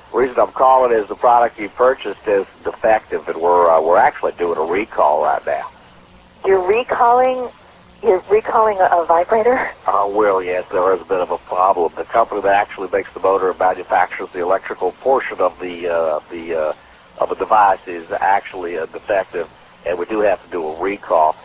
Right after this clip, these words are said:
Speaker 1: Uh, now, the thing we need to know, first of all, is whether or not the, the product, uh, has been used.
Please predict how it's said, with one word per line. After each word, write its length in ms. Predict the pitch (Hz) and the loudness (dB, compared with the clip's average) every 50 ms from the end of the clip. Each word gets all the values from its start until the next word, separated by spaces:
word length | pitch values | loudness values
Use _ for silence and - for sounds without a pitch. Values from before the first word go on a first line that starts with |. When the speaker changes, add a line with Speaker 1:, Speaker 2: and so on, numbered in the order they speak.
| - - - - - | -20 -20 -16 -2 0
Speaker 1:
Uh, 160 | - 78 - - | 0 0 0 0
now, 140 | - 110 107 | 0 0 0
the 80 | 101 95 | 0 -2
thing 320 | - 175 180 156 120 113 | -4 -4 -4 -2 -4 -4
we 160 | 127 151 175 | -4 -4 -2
need 180 | 165 147 123 104 | -2 -4 -4 -6
to 100 | 101 95 - | -8 -6 0
know, 160 | 104 101 95 | 2 2 2
first 320 | 92 - 127 127 127 123 - | 2 2 2 2 2 0 -2
of 100 | 110 101 | -2 2
all, 240 | 98 98 95 98 95 | 4 4 4 2 0
is 120 | - - | -2 -2
whether 360 | 92 107 117 127 123 120 107 | -2 0 2 2 2 0 -2
or 40 | 98 | 0
not 320 | 92 101 98 95 - - - | 2 4 2 2 2 0 -4
the, 80 | 92 | -4
the 140 | 85 - 90 | -2 -2 -4
product, 520 | - - - 107 104 101 101 98 - - - | -4 0 2 4 4 4 2 0 -2 -2 -2
uh, 160 | 92 76 85 | 0 0 0
has 200 | 95 95 92 87 | 0 0 -2 -2
been 260 | - 90 87 - 87 | -6 -10 -10 -10 -10
used. 460 | 92 101 107 95 85 71 50 50 - | -8 -4 -4 -4 -4 -4 -6 -10 -12